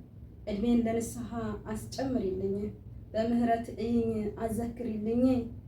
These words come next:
ስንፍና ድካሜን አይቁጠርብኝ። እማጸንሻለሁ ማርያም አስምሪኝ። በአባ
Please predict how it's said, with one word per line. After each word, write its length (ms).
ስንፍና 420
ድካሜን 580
አይቁጠርብኝ። 800
እማጸንሻለሁ 1040
ማርያም 420
አስምሪኝ። 520
በአባ 300